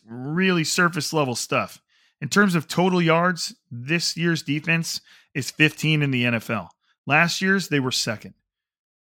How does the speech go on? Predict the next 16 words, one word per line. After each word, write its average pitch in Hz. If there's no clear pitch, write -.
Yards 160
per 185
play, 180
this 165
year 208
they're 156
twelfth. 175
Last 147
year 160
they 143
were 120
sixth. -
In 131
terms 151
of 120
takeaways, 208